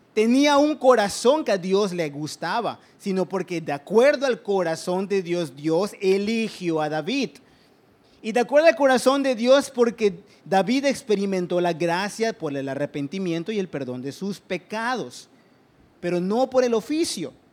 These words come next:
Porque el que llegaría para vivir de acuerdo al corazón de Dios y cumplir verdaderamente lo que se demandaba era Cristo,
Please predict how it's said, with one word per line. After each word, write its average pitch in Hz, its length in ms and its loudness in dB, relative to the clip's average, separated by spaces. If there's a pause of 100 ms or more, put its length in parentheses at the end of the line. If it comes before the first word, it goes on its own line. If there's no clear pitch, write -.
(1200)
Porque 262 260 6
el 285 100 2
que 277 120 4
llegaría 269 640 6
para 175 300 2 (140)
vivir 214 440 0
de 185 80 0
acuerdo 220 460 2
al 220 140 0
corazón 175 560 0
de 202 120 0
Dios 165 320 0 (160)
y 196 200 0
cumplir 180 720 2
verdaderamente 196 880 0
lo 233 140 -2
que 208 100 -6
se 190 140 -4
demandaba 190 520 -4
era 139 200 -6
Cristo, 180 500 -6